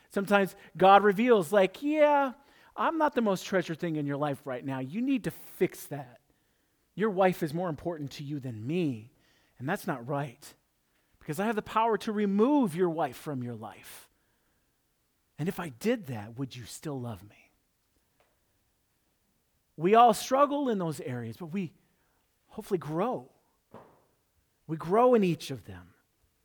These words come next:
We are not God's people because of our great intellect or our great strength, but because he has chosen to love us. That is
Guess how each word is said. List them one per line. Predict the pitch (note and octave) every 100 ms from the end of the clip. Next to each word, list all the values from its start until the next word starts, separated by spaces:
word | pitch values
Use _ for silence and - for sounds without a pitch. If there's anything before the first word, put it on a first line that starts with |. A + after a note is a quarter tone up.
| _ _ _ _ _ _ _ _ _ _ _ _ _ _ _ _ _ _ _ _ -
We | D3+ B3+
are | C4+
not | G#3+ G3 A3 A3+
God's | G3 F#3 E3+
people | - G#3+ B3 G#3+
because | D3 D#3 F3+ E3
of | E3
our | E3+
great | C#3 F3 F#3+ F3+
intellect | G3 F#3+ F#3 D#3 D3 _ - _ _ _ _ _ _ _ _ _
or | - G#3
our | G3
great | D#3 G3+ G3+
strength, | - - F#3 G3+ G#3+ -
but | G3+
because | F#3 F3 - G#3+ F3+ - _ _ _
he | - - G#3
has | G#3 -
chosen | - G3 F#3+ G#3
to | E3+ G#3+
love | F#3 G3 B3
us. | F3+ B2+ - - - - _ _ _ _ -
That |
is | C#4 F#3+